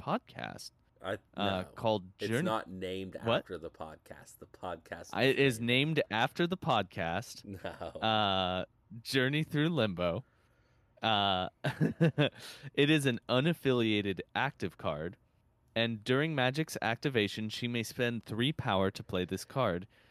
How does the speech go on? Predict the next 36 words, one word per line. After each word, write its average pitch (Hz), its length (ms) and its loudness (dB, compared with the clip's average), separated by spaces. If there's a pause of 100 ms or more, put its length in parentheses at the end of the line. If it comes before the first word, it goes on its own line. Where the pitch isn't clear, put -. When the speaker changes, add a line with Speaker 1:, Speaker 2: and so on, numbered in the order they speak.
(280)
Speaker 1:
Uh, 107 200 4
choose 156 340 2
another 143 260 4
character 123 480 2
within 117 400 0
range 104 400 0
<coughs> - 20 -16
two 113 280 0
of 107 120 -4
Magic. 90 480 -4 (320)
Place 127 260 4
the 117 100 -2
chosen 117 400 0
character 107 440 -2
within 104 460 0
range 101 420 -2
three 117 600 2
of 98 120 2
its - 140 -4
current - 380 -4
position, 98 540 0 (280)
and 113 140 2
it 107 140 0
gains 113 380 0
the 104 160 -2
Incinerate 113 600 -2
special 95 340 -4
condition. - 580 -12 (2250)
That's 170 300 2
really 117 580 4
handy. 101 420 0 (120)
That's 143 200 4
handy 151 300 4
for 123 160 -2
getting 113 340 0
people 107 540 2